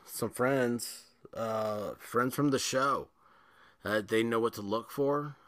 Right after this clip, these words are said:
and they start going into this stuff, and, uh, the Amber Heard has bots.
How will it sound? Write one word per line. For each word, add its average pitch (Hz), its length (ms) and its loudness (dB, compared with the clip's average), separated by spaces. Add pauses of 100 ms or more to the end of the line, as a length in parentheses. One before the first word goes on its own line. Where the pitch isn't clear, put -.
and 107 240 -4
they 104 120 2
start 117 280 0
going 113 220 0
into 127 100 -6
this 113 120 -4
stuff, 95 400 -6 (600)
and, 101 680 -2 (680)
uh, 98 480 2 (120)
the 98 420 -2 (1300)
Amber 120 420 4
Heard 117 680 4
has 101 500 -2
bots. - 760 2